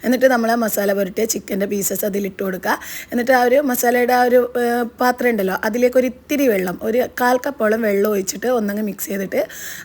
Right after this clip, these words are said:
ആ ചിക്കനിലോട്ട് ഒഴിച്ച് കൊടുക്കുന്നുണ്ട്. എന്നിട്ട് ഇത് അടച്ച് വെച്ചിട്ട് മീഡിയം ഫ്ലെയിമിൽ വെച്ചിട്ട് ആ ഒരു ചിക്കൻ ഒന്ന് വേവിച്ചെടുക്കുന്നുണ്ട്. ആ ഒരു സമയം കൊണ്ട് നമുക്ക് റൈസ് തയ്യാറാക്കി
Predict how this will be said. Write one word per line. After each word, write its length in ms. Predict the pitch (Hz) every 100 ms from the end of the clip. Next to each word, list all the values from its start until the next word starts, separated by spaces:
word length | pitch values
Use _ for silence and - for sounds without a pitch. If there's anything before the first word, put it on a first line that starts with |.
| -
ആ 100 | 233
ചിക്കനിലോട്ട് 400 | 262 233 226 233
ഒഴിച്ച് 120 | 202 170
കൊടുക്കുന്നുണ്ട്. 520 | 196 196 190 185 220 -
എന്നിട്ട് 220 | 240 240 240
ഇത് 80 | 277 233
അടച്ച് 300 | 208 208 240
വെച്ചിട്ട് 360 | 196 208 196 269 247
മീഡിയം 300 | 214 208 208
ഫ്ലെയിമിൽ 280 | 233 190 185
വെച്ചിട്ട് 240 | 180 196 240
ആ 20 | 208
ഒരു 100 | 202 202
ചിക്കൻ 260 | 202 - 190
ഒന്ന് 140 | 202 269
വേവിച്ചെടുക്കുന്നുണ്ട്. 680 | 233 208 185 180 180 185 180 - - - -
ആ 40 | 247
ഒരു 100 | 254 277
സമയം 260 | 247 226 220
കൊണ്ട് 160 | 214 233
നമുക്ക് 240 | 214 208 262 240
റൈസ് 300 | 214 208 214
തയ്യാറാക്കി 400 | 214 214 180 -